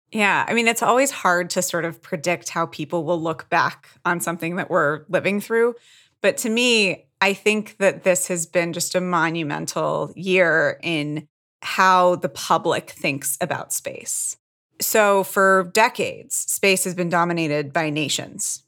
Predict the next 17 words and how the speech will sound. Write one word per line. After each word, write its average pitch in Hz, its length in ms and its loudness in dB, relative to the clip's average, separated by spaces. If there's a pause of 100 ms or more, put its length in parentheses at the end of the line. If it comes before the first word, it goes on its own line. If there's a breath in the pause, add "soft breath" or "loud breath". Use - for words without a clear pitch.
(140)
Like, - 320 -12 (420)
the 170 80 -6
U 202 220 2
S - 560 0
has 170 180 -6
always 180 320 2
sort 175 160 -2
of 156 80 -6
held 175 460 0
this - 320 -2 (280)
large, 185 520 4
outsized 175 640 2
presence 170 680 0
in 160 220 -6
orbit 190 460 2
and 175 160 -2
beyond. 226 640 2